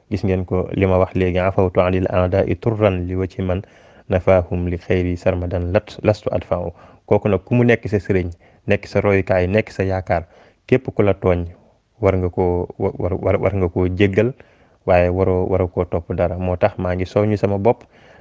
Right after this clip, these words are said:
di leen soññ, bokk na ci li ñu, li ñu war a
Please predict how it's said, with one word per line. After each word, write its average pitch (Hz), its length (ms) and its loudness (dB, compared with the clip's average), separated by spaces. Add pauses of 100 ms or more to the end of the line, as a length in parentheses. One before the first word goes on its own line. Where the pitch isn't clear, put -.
(100)
di 95 80 0
leen 95 220 2
soññ, 110 420 2
bokk 104 320 -2
na 95 100 -2
ci 98 120 -2
li 95 160 2
ñu, 120 220 2
li 101 160 2
ñu 123 120 6
war 113 120 6
a 101 60 2